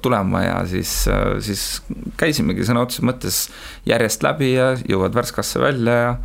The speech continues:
ja, ja siis sealt tuleb igasuguseid, et need, seda ühte kohta niisugust kindlat on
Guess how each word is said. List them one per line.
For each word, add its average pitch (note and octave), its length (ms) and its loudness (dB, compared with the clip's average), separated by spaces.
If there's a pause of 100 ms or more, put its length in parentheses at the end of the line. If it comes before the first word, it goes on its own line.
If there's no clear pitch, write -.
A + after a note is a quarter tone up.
(760)
ja, F2+ 220 0 (560)
ja F#2+ 180 2
siis G#2+ 240 0
sealt G#2 320 0
tuleb G2+ 320 0
igasuguseid, F#2+ 560 -2
et - 160 -2
need, A2 160 0 (800)
seda A2 240 4
ühte C#3 320 0
kohta - 400 -2
niisugust - 400 -4
kindlat F#2+ 560 0
on F#2 80 2